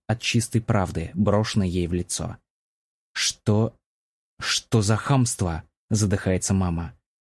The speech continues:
«Если учесть, что вы находитесь на моей территории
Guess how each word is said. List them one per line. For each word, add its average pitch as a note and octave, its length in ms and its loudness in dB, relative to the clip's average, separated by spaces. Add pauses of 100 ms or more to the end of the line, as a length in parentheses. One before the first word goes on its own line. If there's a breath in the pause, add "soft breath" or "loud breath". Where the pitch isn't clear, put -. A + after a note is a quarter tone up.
(340)
«Если A#2+ 400 2
учесть, A#2 640 0
что - 200 0
вы G2 80 2
находитесь F#2 680 -2
на A2 120 2
моей F#2 280 0
территории G#2 720 0